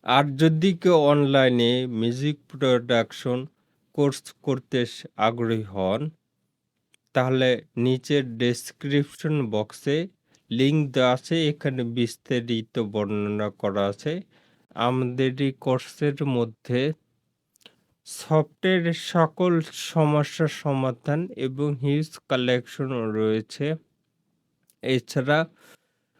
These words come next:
কোর্স শিখার পর, মিউজিক প্রোডাকশন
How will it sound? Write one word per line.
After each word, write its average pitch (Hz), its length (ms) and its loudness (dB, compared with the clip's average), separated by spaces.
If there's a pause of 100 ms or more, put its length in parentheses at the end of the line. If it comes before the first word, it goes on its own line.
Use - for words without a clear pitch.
(180)
কোর্স 170 440 2 (120)
শিখার 175 580 0 (240)
পর, 131 340 0 (760)
মিউজিক 131 500 2 (100)
প্রোডাকশন 160 880 0